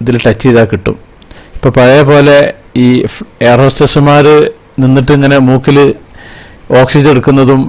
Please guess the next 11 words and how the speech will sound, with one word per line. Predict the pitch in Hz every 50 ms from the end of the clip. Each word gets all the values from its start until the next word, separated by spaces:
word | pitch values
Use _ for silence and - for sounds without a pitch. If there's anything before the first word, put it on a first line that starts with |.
| 107 117
ബെൽറ്റ് | 123 117 - - 151
ഇടുന്നതും | 135 135 135 135 135 135 139 -
ഒക്കെ | - - 139 - 135
സംഭവം | 123 123 123 127 127 120
ഉണ്ടല്ലോ, | 107 110 113 113 120
അതൊന്നും | 131 143 143 139 127
ഇപ്പോൾ | 143 135 131 131 131 - - - - - - _ _ - - - - - - - - -
ഫ്ലൈറ്റിൽ | - 120 120 123 120 - 139 120 131
പറയാതെ | 120 120 120 123 127 123
അയക്കുന്നു. | 113 104 110 110 113 117
ഒക്കെ | - -